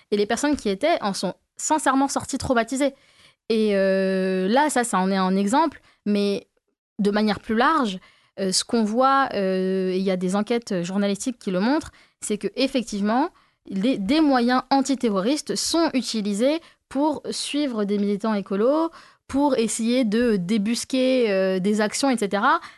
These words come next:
Alors que toutes les actions écolos qui ont eu lieu ces dernières années ont été non violentes. Il n'y a aucune action écolo qui a eu,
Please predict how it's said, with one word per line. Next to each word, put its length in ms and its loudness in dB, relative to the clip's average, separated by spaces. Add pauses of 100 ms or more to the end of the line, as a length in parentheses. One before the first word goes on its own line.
(120)
Alors 200 -2
que 220 -2 (760)
toutes 180 2
les 160 2
actions 240 0
écolos 300 0
qui 160 -10
ont 120 -2
eu 180 -2
lieu 120 0
ces 160 -4
dernières 320 -2
années 320 0
ont 100 0
été 200 0
non 100 -2
violentes. 460 -6 (240)
Il 40 -20
n'y 80 -8
a 100 -8 (160)
aucune 380 0
action 280 0
écolo 360 0
qui 180 -6
a 160 2
eu, 220 0